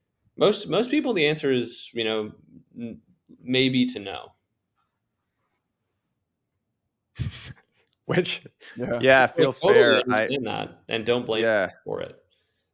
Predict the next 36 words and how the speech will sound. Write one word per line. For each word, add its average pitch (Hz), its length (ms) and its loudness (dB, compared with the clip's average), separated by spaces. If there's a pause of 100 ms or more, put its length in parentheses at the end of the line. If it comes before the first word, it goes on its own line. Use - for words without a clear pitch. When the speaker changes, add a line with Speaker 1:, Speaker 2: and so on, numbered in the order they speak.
(100)
Speaker 1:
Um, 95 540 -6 (400)
but, 117 140 0
like, 104 200 0
life 117 280 -2
is 107 180 -8
risk, - 340 -4 (680)
and, 101 440 -4 (440)
like, 98 220 -6
the 110 100 -2
Tornado 117 380 -2
Cash 160 320 -4
risk 143 300 0
is 107 140 -8
obviously 101 300 -6
different 101 320 -10
than 101 100 -8
the 98 100 -8
Uniswap 107 460 -4
risk, 98 400 -6
but, 110 180 -4
like, 101 360 -4 (580)
it 127 140 -6
definitely 139 380 0
is 101 100 -6
one 107 240 -4
thing 101 160 -8
that 95 80 -12
keeps 107 260 -12
entrepreneurs 95 520 -10
up - 180 -8
at - 100 -14
night. - 260 -14 (1700)
Speaker 2:
As 101 180 -8
it 92 80 -10
would. 101 240 -6 (560)
Yeah. 98 280 -10